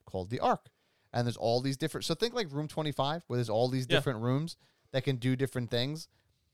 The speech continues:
Speaker 1: So it's, you're kind of trying to traverse this big ship, exploring different rooms, opening up other rooms, using the,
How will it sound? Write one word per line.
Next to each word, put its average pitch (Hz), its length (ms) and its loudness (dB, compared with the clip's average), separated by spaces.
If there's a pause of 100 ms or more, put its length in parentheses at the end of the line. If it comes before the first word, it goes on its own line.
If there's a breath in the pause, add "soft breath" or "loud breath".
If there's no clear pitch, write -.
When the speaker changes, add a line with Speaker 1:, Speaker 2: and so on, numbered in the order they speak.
(200)
Speaker 1:
So 131 260 6
it's, 120 140 0
you're 143 120 4
kind 147 240 4
of 135 40 -2
trying 139 260 2
to 131 60 -2
traverse 135 460 0
this 131 140 -2
big 127 280 0
ship, 127 300 0
exploring 135 520 -2
different 127 300 -2
rooms, 120 440 0
opening 135 320 0
up 127 120 -2
other 123 200 2
rooms, 120 500 -2
using 131 360 0
the, 127 200 -2